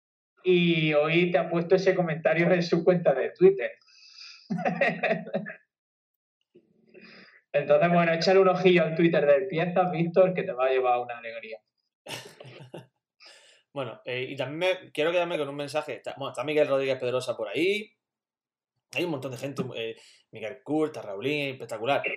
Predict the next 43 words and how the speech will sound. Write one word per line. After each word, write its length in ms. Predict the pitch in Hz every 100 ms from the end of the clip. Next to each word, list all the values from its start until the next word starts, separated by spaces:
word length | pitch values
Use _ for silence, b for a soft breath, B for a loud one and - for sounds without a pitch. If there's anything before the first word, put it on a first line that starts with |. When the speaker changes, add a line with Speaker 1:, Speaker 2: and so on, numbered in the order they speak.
| - _
Speaker 2:
Amir 320 | - 156 190 220
Sabrismo, 720 | - 123 147 190 131 135 156
otro 180 | 123
referente. 580 | 123 120 123 131 151 160 b b b _ -
Y 60 | 143
me 120 | 139
voy 60 | 160
a 20 |
quedar 200 | 190 196
también 280 | 196 190 196
con, 880 | 202 180 160 139 135 127 120 113 110 _ _ _
con 120 | 127
una 100 | 156
cosa 180 | 170 175
que 60 | 165
ha 40 |
dicho 220 | 160 170
Q 140 | 175 185
Fabis 320 | 160 160 135
Máximo. 580 | 147 - - 117 127 _ _ _ _ _ _ _
Speaker 1:
Sí. 280 | - - 101 -
Speaker 2:
Dice, 160 | 127
"Si 100 | 127
nos 120 | 127 127
vamos 220 | 208 214
a 60 | 175
llorar 320 | 170 165 -
todo 260 | 160 147
a 40 | 127
María, 480 | 120 135 127 107 - - _ _ _
¿se 180 | - 135
desborda 440 | 120 123 220 247
el 80 | 214
Guadalquivir? 600 | 127 110 107 101 117 147 _ _ _
A 80 | 120
María 300 | 120 151 170
no. 180 | - - _
A 140 | - 123
Cañadas 420 | 131 147 208 214
de 80 | 180
Cañepla. 580 | 135 127 135 - - _ _ _ _ _ _ _ _
Concepto 400 | 120 123 147 170
diferente. 600 | 160 127 104 98 95